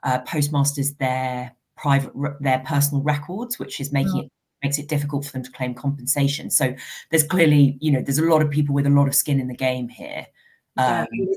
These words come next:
Speaker 2: there's also seems to have been, perhaps that inquiry, there's been reports that they haven't, the Post Office has not been giving all the documents that they have been ordered to give. Some of them they've even given documents they've already given fifty times previously.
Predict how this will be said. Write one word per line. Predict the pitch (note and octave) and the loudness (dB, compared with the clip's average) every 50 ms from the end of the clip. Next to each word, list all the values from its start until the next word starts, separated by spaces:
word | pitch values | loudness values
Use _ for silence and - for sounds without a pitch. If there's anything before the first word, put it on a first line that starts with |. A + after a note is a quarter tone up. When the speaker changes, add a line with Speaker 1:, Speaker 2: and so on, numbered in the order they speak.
| - - | -2 -2
Speaker 2:
there's | A3+ A3+ | -2 0
also | C4+ C#4 D#4+ D4+ C4+ | 2 2 2 2 0
seems | G#3+ B3 A3 A3 - | 2 2 2 2 0
to | |
have | - - | 0 0
been, | F#3+ F3+ F3+ F3+ F#3 - - - - - | 0 0 0 -2 -4 -8 -12 -20 -18 -4
perhaps | - A3 B3 A#3+ - - | 2 2 2 2 2 4
that | A#3+ A3 A3+ | 4 4 4
inquiry, | G#3+ - - G#3+ G#3+ A3+ A3+ G3 D#3+ C#3+ C#3+ D3 D#3 D#3+ - | 2 0 4 6 8 10 10 10 8 6 4 2 -2 -2 -4
there's | F#3 F3+ F3+ | -4 -6 -2
been | - G3+ F#3+ | 0 0 0
reports | F#3 F3+ F#3 - A3+ G3+ - - - | 0 -4 -2 0 0 0 0 -2 -6
that | F3+ - | -6 -2
they | - G3+ G3 | -2 0 2
haven't, | F#3+ A3 A3+ G3+ G3+ G3 - - | 2 2 2 2 0 -2 -4 -4
the | |
Post | - - A3+ A3 A3 G#3+ | 0 0 0 2 0 -2
Office | F#3 F3+ | -6 -6
has | G3 F#3+ F3+ G3 | -8 -6 -2 0
not | G#3 A3+ G#3 - | 2 2 2 0
been | - F3 F3 | -4 -8 -4
giving | E3 F#3+ F#3+ D#3+ E3 D#3+ D#3 D3 - _ _ | -2 -2 -2 -2 -2 -4 -6 -8 -12 _ _
all | A#3 B3 A#3+ A#3+ | 2 4 4 6
the | G3+ G3 F3+ E3+ E3 D#3+ D#3+ - - | 6 6 6 4 4 2 -2 -6 -4
documents | G3 G3+ - - - F#3 F3 E3+ - - | -2 -2 -2 -2 -6 -6 -6 -6 -8 -10
that | - B2 | -4 0
they | - E3+ E3+ E3 D#3 - - | 2 2 2 2 -2 -4 -8
have | F3 D#3 | -8 -8
been | F3 D#3+ - _ | -8 -8 -4 _
ordered | D#4+ E4 E4+ C#4+ A3+ - - | 4 4 4 4 2 0 -2
to | - - | -8 -14
give. | - - B2 C3 D#3+ F#3+ - | -10 -8 -6 -6 -6 -6 -4
Some | - - A#3 A#3 | -2 0 2 2
of | A3+ G#3 | 2 2
them | G#3 F#3+ | 2 0
they've | F#3 F3+ F3+ E3+ | 0 0 0 0
even | G3 G3 E3+ F3 F3+ | 0 -2 -2 -4 -6
given | - F3 E3 D#3 | -8 -8 -10 -6
documents | - E3+ - - - F3 D3 - | -6 -6 -6 -6 -8 -10 -8 -8
they've | F#3 E3 E3+ | -8 -6 -6
already | F3+ E3+ D#3 | -6 -6 -6
given | - D#3+ D#3 F3+ F3+ | -8 -8 -8 -8 -8
fifty | - F3+ D#3+ - F3+ D#3 | -8 -12 -14 -14 -14 -14
times | - E3 D#3+ D#3 D#3 - | -12 -10 -10 -12 -12 -6
previously. | _ A3 G3 F#3+ D3+ C#3 B2 B2 - - - G#2 E2 B2 D#3+ G3+ | _ 0 0 0 -2 -6 -10 -10 -10 -12 -10 -10 -10 -8 -8 -10